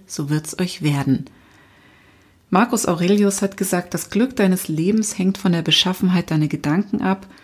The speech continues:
Und bestimmt kennst du auch dieses wunderschöne Zitat von Henry Ford, was ich besonders gerne mag: „Egal, ob du denkst, du kannst es oder du kannst es nicht, du wirst immer Recht behalten.“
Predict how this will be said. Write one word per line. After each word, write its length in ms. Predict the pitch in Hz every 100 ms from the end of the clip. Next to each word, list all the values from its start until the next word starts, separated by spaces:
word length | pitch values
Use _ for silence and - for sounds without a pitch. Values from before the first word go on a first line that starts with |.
| - - -
Und 140 | 180
bestimmt 500 | 185 - - 233 262
kennst 300 | - 208 -
du 80 | 202
auch 100 | 180
dieses 420 | - 185 170 -
wunderschöne 720 | 165 190 254 269 - 202 196
Zitat 440 | 190 185 - 185 190
von 120 | 185
Henry 300 | 180 180 175
Ford, 420 | - 170 185 208
was 140 | 180 -
ich 180 | 185
besonders 480 | - 165 170 196 196
gerne 220 | 185 185
mag: 340 | 185 180 185 - - - - - _ _ _ -
„Egal, 460 | 180 170 170 233
ob 120 | 220 -
du 100 | 190
denkst, 380 | 180 175 180
du 100 | -
kannst 440 | - - 196 226 -
es 340 | 226 - - - _ - _ -
oder 260 | 214 240
du 120 | 226
kannst 340 | 202 196 190 196
es 160 | 196
nicht, 420 | 170 175 - - - _ _ -
du 80 | 175
wirst 220 | 160 -
immer 380 | 165 170 165 175 -
Recht 280 | 151 143 -
behalten.“ 680 | 147 135 135 123 - 135